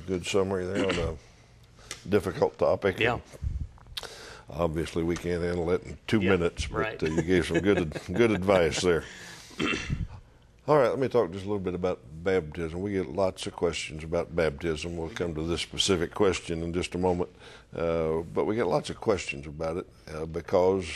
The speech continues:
Speaker 1: and some people, in fact, have asked, "Why do you talk so much about baptism?" Uh, well, we talk about it because it's, we talk about what we get questions
Speaker 2: Sure.
Speaker 1: about.
Speaker 2: <laughs>
Speaker 1: Uh,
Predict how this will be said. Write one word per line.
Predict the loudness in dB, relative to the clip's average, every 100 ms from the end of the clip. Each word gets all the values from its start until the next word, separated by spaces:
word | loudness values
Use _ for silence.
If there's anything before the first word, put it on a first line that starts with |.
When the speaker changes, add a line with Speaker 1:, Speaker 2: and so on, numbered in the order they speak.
| -10 -12 -14
Speaker 1:
and | -12 -12 -6
some | -4 -2
people, | -4 -4 -8
in | -4
fact, | -4 -4 -4
have | 0
asked, | 0 0 -4 0
"Why | 0
do | 0
you |
talk | 2 0 0
so | -4
much | -4 -4
about | -4 -6 -2
baptism?" | 0 0 0 -6 -6 -14 -20 -20 -20 -20 -18 -8
Uh, | -4 -2
well, | 0 -2
we | 0
talk | 0 0
about | 0 -2 -2
it |
because | -6 -4 -4
it's, | -8 -10 -14 -14 -20 -12
we | -10 2
talk | 2 2
about | 4 4 4
what | 2 2
we | 0
get | -2 2
questions | 2 2 -2 -6
Speaker 2:
Sure. | -4 0
Speaker 1:
about. | 0 0 -6
Speaker 2:
<laughs> | -12 -12 -16 -12 -6
Speaker 1:
Uh, | -4 -4 -2 -2 -4